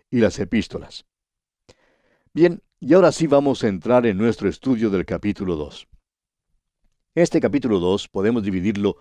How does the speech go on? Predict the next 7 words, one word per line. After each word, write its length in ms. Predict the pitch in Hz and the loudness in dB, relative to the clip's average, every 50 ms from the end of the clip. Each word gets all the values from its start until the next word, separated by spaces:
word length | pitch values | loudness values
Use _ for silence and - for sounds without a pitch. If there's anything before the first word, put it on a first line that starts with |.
| _ _ _ _ _ - | _ _ _ _ _ -4
en 260 | - 98 87 80 78 | -2 -2 -2 -2 -2
dos 220 | 78 107 117 117 - | 0 0 0 0 0
partes 420 | - - 113 113 98 - 101 82 | 0 2 2 2 2 0 -6 -6
principales. 800 | - - 104 95 - - 82 - 87 78 67 64 - - - _ _ _ _ _ _ _ _ _ _ _ _ _ - | -6 -6 -6 -6 -6 -6 -4 -4 -4 -4 -4 -8 -14 -18 -20 _ _ _ _ _ _ _ _ _ _ _ _ _ -2
Los 160 | 107 110 101 | 0 0 2
versículos 600 | 123 120 - 156 165 156 147 135 127 113 - - _ | 2 0 2 0 -2 0 2 0 0 0 -2 -6 _
uno 480 | - 147 151 170 175 175 170 165 - | 2 4 4 4 4 2 0 0 -2